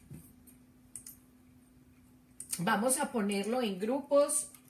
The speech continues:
de personas que tengan,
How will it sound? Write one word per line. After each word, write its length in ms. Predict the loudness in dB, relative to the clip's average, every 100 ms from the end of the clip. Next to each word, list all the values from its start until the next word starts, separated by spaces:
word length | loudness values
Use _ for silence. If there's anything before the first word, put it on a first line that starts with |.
| -20 -20 -20 -20 -20 -18 -12
de 180 | -4 -4
personas 680 | -2 -2 0 0 2 0 0
que 100 | -2
tengan, 880 | -2 -2 -2 0 0 2 2 0